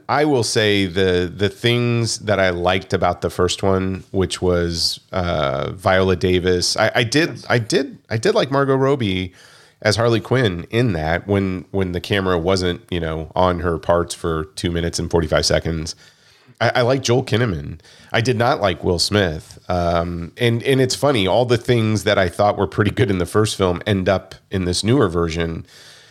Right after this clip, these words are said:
Speaker 1: So I feel like filmmakers, the studio or whatnot, kinda caught on to that too and said, "Hey, that, that first go around wasn't a total atrocity. There are some bright spots in it, so let's bring those forward."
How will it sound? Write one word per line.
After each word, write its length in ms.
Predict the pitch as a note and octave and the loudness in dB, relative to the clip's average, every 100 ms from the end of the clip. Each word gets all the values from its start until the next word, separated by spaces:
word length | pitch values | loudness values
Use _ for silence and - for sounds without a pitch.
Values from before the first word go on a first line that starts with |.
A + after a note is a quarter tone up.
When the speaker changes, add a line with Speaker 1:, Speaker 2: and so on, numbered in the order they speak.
| _ | _
Speaker 1:
So 140 | - C3+ | 0 0
I 60 | |
feel 220 | A#2+ C3+ B2 | 2 2 4
like 280 | A2 G2+ - - | 4 2 -4 -6
filmmakers, 640 | - A#2 G#2+ G2+ G#2 F2 | 0 2 4 4 2 2
the 80 | F#2 | 0
studio 340 | - G#2 F#2+ | 0 2 2
or 60 | F2+ | 2
whatnot, 480 | F2 G2 F2+ E2+ - | 2 0 2 -2 0
kinda 180 | F#2 | -4
caught 180 | E2+ F#2+ | 0 0
on 120 | F2 E2+ | 0 -2
to 80 | F2 | 0
that 180 | E2+ - | 0 2
too 200 | G#2+ F#2+ | 0 0
and 140 | E2 | -2
said, 220 | F2 E2+ | -2 0
"Hey, 400 | G2 G2 E2+ E2 - - _ _ _ - | 2 2 2 -2 -12 -20 _ _ _ -4
that, 440 | A2 A#2+ - - | 0 0 -2 -6
that 220 | A#2+ C3 | -2 -2
first 640 | - - C#3 - - - - G#2+ | -2 0 0 0 -4 -8 -14 -4
go 220 | G#2+ G2+ | 0 2
around 560 | F2 F2 E2+ E2+ E2+ E2 | 2 2 2 0 -4 -2
wasn't 460 | A2+ G#2 G2 F#2 | 0 2 0 -2
a 60 | E2+ | -6
total 400 | - C3 C3 F#2 | -4 -2 0 0
atrocity. 640 | D#2+ - D2+ - D#2 D#2+ | 0 0 0 -2 -4 -6
There 220 | D#2 G2+ | -2 0
are 140 | G2+ A#2 | 2 2
some 240 | - G2 | 2 0
bright 260 | F2+ G#2 A2+ | 2 2 0
spots 320 | - D#2 - | -2 -4 -2
in 120 | E2+ | -4
it, 160 | E2 - | -2 -2
so 100 | F#2+ | 0
let's 180 | F#2+ - | 0 0
bring 240 | F#2 E2+ | -4 0
those 220 | G2 A#2+ | 0 0
forward." 580 | - D#2+ D2+ A#1 G2+ A2+ | -2 -4 -2 -4 -6 -10